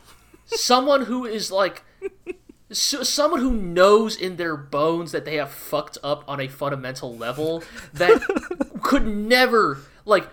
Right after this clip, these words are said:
Speaker 1: u-, under any normal circumstances, c-, could not, would not be worthy of forgiveness.
Speaker 2: <laughs>
Speaker 1: And when she is forgiven, or at least the guy, re-, like,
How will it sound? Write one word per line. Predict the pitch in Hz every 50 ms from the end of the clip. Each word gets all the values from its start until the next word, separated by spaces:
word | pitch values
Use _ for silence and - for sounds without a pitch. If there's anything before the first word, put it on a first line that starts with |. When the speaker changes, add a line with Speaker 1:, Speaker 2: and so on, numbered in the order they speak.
| -
Speaker 1:
u-, | 220 214 - - - - - - 294 -
under | - 247 240 240 247 240 -
any | 240 277 285 269
normal | 233 240 254 254 240 240
circumstances, | 240 - 247 233 233 98 - 240 220 214 214 170 151 - - - - _ _ -
c-, | - 302 226
could | - - 220 226 190 196
not, | 226 214 202 - - - - 226 214 - 208
would | 185 208 214 202
not | 185 208 202 202 190 196
be | 196 190 185
worthy | 160 139 143 147 156 160 151 160 160 147
of | 151 147
forgiveness. | 147 - 160 147 139 - 139 139 143 165 170 175 180 - - - - - _ _ _ -
Speaker 2:
<laughs> | 320 - - - - - - - -
Speaker 1:
And | 202 180 175 170 160 160 156 214 165 180 - - _ _ _ _ _ _ _ _ _ _ _ _ - - _ _ _ _
when | 156 190 202
she | 196 - - 208 113 151
is | 185 185 185 -
forgiven, | - - 196 180 160 170 170 170 175 190 190 190 196 185 - _ _ _
or | - 156 160 151
at | 160 156
least | 165 175 180 160 - - - - 175
the | 170 165
guy, | 175 170 180
re-, | 185 170 165 175 -
like, | 196 170 160 147 147